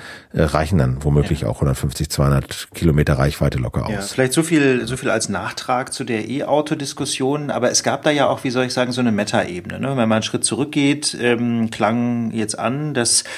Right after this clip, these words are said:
Speaker 2: ähm, nicht nur dieser eine Kommentator, sondern auch noch zwei, drei andere Leute meinten, wir sollten doch die Themen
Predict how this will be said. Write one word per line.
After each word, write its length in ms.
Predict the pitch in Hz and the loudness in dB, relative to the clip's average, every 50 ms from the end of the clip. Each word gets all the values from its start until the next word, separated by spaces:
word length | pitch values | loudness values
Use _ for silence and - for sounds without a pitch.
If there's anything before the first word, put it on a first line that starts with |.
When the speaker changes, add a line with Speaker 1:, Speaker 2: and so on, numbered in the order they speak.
| - - - - - - | -12 -14 -16 -16 -8 -2
Speaker 2:
ähm, 880 | - 131 123 120 113 113 110 107 104 104 104 110 - - 117 117 110 | 2 4 4 4 4 2 0 0 -2 -2 -4 -6 -4 -2 -2 -2 0
nicht 200 | 107 117 123 - | 0 0 0 2
nur 120 | 127 117 107 | 2 2 2
dieser 240 | 113 135 147 151 - | 2 2 0 2 2
eine 160 | 127 131 123 | 0 -2 -4
Kommentator, 560 | - 131 123 120 113 - 120 120 127 131 117 | -4 -4 -4 -2 0 2 2 2 2 0 0
sondern 200 | 113 117 113 107 | -2 -2 -2 0
auch 40 | 113 | 0
noch 120 | 120 110 | -2 -2
zwei, 180 | - - 123 117 | 0 0 0 0
drei 120 | 110 104 | 0 0
andere 280 | 104 110 147 151 139 135 | -2 -2 -2 -2 -2 0
Leute 260 | 123 123 123 120 113 | 0 0 0 -2 -2
meinten, 520 | 104 104 104 135 147 - 139 139 135 120 | -2 -2 -2 -2 -4 -4 -6 -6 -6 -4
wir 120 | 113 110 101 | -4 -4 -4
sollten 460 | - - 95 117 139 135 - 143 127 | -4 -2 0 2 2 2 0 -2 -2
doch 160 | 127 113 - | -2 -2 -4
die 140 | - - 110 | -6 -10 -10
Themen 520 | - - - 120 127 131 131 131 127 127 | -6 -2 0 2 2 2 0 0 -2 -4